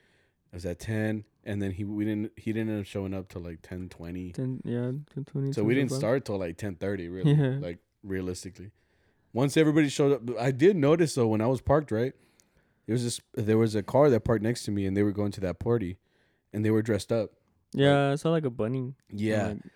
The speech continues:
Speaker 1: So they were wearing different costumes. Like, "Oh, so we're playing for, like, a costume party
Speaker 2: Yeah.
Speaker 1: or something like that?" And I was like,
Speaker 2: It was a
Speaker 1: "That's,"
Speaker 2: birthday party.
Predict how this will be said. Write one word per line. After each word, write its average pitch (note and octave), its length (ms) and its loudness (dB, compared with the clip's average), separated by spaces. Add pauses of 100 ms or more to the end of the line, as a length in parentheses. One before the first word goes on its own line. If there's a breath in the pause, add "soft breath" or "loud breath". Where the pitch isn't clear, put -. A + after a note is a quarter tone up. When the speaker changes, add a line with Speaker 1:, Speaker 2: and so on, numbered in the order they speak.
(240 soft breath)
Speaker 1:
So G#2 120 -6
they A2 80 0
were A#2+ 180 2
wearing B2 220 0
different A#2+ 260 -2
costumes. A#2 400 -4
Like, G2 140 -8
"Oh, B2 260 0
so A2 140 -8
we're G#2 80 -4
playing G#2+ 220 -8
for, G#2+ 140 -10
like, G2 80 -10
a F2+ 40 -12
costume A#2 400 -12
party D#3+ 240 -10
Speaker 2:
Yeah. C#3 140 -6
Speaker 1:
or C3 120 -6
something E3+ 240 -14
like F3+ 140 -16
that?" G3+ 320 -12
And G#2 80 -8
I G2+ 80 -6
was G2 100 -8
like, F#2+ 80 -6
Speaker 2:
It - 20 -2
was D3+ 140 0
a - 40 -2
Speaker 1:
"That's," F3 100 -6
Speaker 2:
birthday D#3+ 180 -6
party. - 240 -16